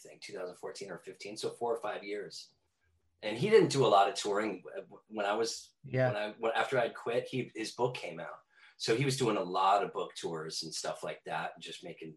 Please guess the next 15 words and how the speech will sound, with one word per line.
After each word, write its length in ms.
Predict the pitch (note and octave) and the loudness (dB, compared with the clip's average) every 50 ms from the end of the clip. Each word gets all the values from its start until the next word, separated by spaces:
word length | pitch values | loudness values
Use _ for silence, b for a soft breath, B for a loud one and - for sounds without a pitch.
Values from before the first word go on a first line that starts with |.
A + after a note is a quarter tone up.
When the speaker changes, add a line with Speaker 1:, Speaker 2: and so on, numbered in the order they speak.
| _ _ _ - | _ _ _ -16
Speaker 1:
making 280 | E2 E2+ - - E2+ | -16 -14 -14 -12 -14
his 140 | E2+ E2 - | -14 -14 -12
bread 320 | - - E2 E2 D#2+ D#2+ - - | -10 -8 -8 -8 -8 -10 -14 -12
doing 220 | F#2 F#2 F2+ - | -10 -10 -10 -8
that. 300 | - F#3+ F3+ E3+ - - _ B B B B B B B B B B - | -8 -8 -8 -8 -10 -12 _ B B B B B B B B B B 0
But, 260 | G2+ G2 G2+ - - | 0 0 0 0 -4
um, 280 | F#2 E2+ E2+ D#2+ D#2+ - _ _ _ - - | -4 -4 -4 -4 -6 -10 _ _ _ -12 -8
and 120 | G2+ G#2 | -2 2
that's 200 | A#2+ A#2+ B2 - | 2 2 2 2
when 120 | - A2 G2 | 0 -2 0
I 80 | F#2+ - | -2 -2
played 240 | - - G#2 F#2+ E2+ | -4 -2 -2 -2 -2
with 140 | E2 E2+ | -2 -4
Lita 180 | F#2+ F2+ E2 D#2+ | -4 -4 -4 -4
Ford. 460 | - - G2+ G2+ G2+ G2+ G2 G2 - | -4 0 2 4 6 6 4 4 2